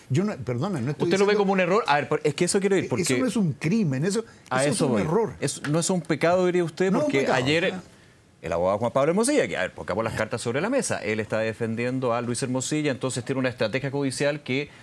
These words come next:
Speaker 2: toma elementos como este.
Speaker 1: Obvio.
Speaker 2: Eso, eso evidente, no nos
Speaker 1: Y se
Speaker 2: vamos
Speaker 1: lo
Speaker 2: a meter.
Speaker 1: regalaron.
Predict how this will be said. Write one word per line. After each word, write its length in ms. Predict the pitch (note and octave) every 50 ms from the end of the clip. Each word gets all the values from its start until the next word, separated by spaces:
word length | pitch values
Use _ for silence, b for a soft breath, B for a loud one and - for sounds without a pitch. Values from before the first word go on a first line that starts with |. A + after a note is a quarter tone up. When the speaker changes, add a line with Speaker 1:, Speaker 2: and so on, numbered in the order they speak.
| B B
Speaker 2:
toma 220 | - C#3 C#3 D3 D3
elementos 420 | D3 C#3+ C#3 C#3+ D#3 D3+ - D3+
como 280 | - - G3+ C4 D4 A#3
este. 220 | C3 - - F2+ D#2
Speaker 1:
Obvio. 280 | E3 G#3+ G3 B2+ F#2+ F#2+ - -
Speaker 2:
Eso, 300 | - A#2+ A#2 - F3 -
eso 260 | - B2 A#2+ B2+ B2
evidente, 300 | B2+ D3 D#3 D3+ D3+ D3+
no 80 | D3 C#3+
nos 100 | C#3 C3+
Speaker 1:
Y 40 | C#3
se 40 |
Speaker 2:
vamos 120 | - D#3+ D3
Speaker 1:
lo 40 | C3+
Speaker 2:
a 40 |
meter. 120 | D3 C#3+ D#3+
Speaker 1:
regalaron. 260 | C4 D4+ - - -